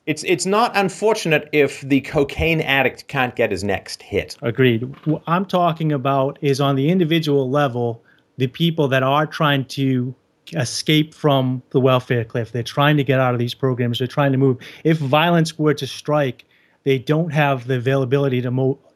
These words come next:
Speaker 2: to, to be mobile because of interference from this government state. And it is going to be unfortunate for those individuals. So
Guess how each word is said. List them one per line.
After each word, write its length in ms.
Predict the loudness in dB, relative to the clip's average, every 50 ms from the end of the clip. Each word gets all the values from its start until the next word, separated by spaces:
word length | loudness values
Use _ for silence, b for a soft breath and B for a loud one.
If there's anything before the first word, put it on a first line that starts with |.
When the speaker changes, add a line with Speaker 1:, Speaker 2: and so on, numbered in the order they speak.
| _ -2
Speaker 2:
to, 380 | 0 2 2 2 0 -2 -4 -10 _ _ _
to 100 | -6 -4
be 240 | -2 0 0 2 2
mobile 460 | 4 4 2 4 2 2 0 0 -4 B B B B B B _
because 640 | -2 -2 -2 -4 -6 -2 0 2 4 4 2 0 -2 -4
of 300 | -2 0 2 2 0 0 0
interference 720 | 0 0 2 2 0 -2 -2 0 2 2 2 2 0 -2 -4
from 600 | -10 -14 -8 -2 2 4 4 4 4 2 0 0
this 300 | 2 2 2 2 0 -4
government 460 | -2 0 0 2 2 0 0 -2 -4 -4
state. 340 | -2 0 0 0 0 -2 B B B B B B B
And 100 | 0 2
it 120 | 2 2
is 160 | 2 0 0
going 240 | 2 2 2 2 2
to 80 | 2 2
be 80 | 2
unfortunate 680 | 2 2 0 0 0 0 2 0 0 -4 -4 -6 -6 -4
for 160 | -2 -2 0
those 500 | 2 0 0 0 0 -2 -4 -8 -12 -8 -2
individuals. 720 | 0 2 2 4 2 0 0 -2 -6 -10 -10 -12 -14 -14 B B B B B B B B
So 560 | -6 -2 0 2 2 2 2 2 2 0 -4